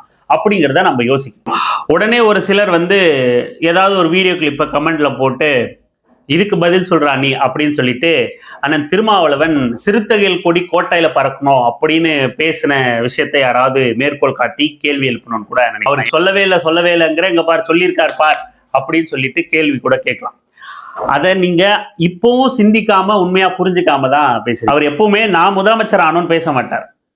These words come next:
இந்த பொது சமூகத்துல மாற்றம் நிகழும், இந்த சமூகம் விடுதலை சிறுத்தைகள் கட்சியோட உழைப்பை புரிஞ்சுக்கும்,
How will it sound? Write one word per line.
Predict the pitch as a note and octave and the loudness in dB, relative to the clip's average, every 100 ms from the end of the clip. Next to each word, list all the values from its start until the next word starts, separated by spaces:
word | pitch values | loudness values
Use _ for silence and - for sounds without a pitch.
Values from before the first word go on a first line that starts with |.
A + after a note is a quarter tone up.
| _ _ - - | _ _ -20 -2
இந்த | C#3 D3 - | 2 2 0
பொது | D#3 F#3 C4 | 0 2 2
சமூகத்துல | A#3 G#3 G3+ F#3+ F#3 G#3 G3+ | 2 2 2 0 2 0 2
மாற்றம் | D#3 E3+ F#3+ - G#3 | 2 2 2 0 0
நிகழும், | F3 E3+ F3 A#3+ D4+ - - - | 2 0 0 -2 -4 -10 -14 -2
இந்த | F3 F#3+ | 2 2
சமூகம் | E3+ F3 G#3 B3+ A3 A#3+ C#4 E3 | 2 0 2 4 4 0 -2 -2
விடுதலை | E3+ A3+ A#3+ | 2 2 2
சிறுத்தைகள் | A#3 G#3 G3+ F#3 E3+ | 2 -2 0 0 0
கட்சியோட | D#3+ D3+ E3 D#3+ | -2 0 0 2
உழைப்பை | D3 D3+ A3 A3 F3+ - | 2 2 0 0 -4 0
புரிஞ்சுக்கும், | G3+ G#3 F3+ - A#3 | 0 2 -2 0 0